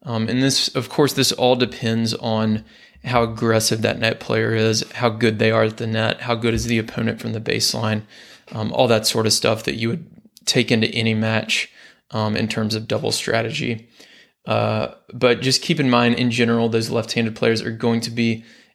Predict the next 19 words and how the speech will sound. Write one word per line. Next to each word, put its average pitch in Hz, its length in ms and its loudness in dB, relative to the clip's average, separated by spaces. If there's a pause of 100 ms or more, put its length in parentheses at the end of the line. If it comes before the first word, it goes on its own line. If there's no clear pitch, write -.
(120)
able 120 340 2
to 117 340 0
pick 143 280 0
off 123 200 2
a 127 40 -8
few 120 220 -2
more 113 180 2
balls 113 300 0
in 110 80 -4
the 113 120 -4
ad 113 180 -2
court 110 380 -4
than 110 180 -2
the 110 60 0
deuce 113 280 -4
court. 113 420 0 (440)
Uh, 110 340 2
and 127 140 2
then 127 380 2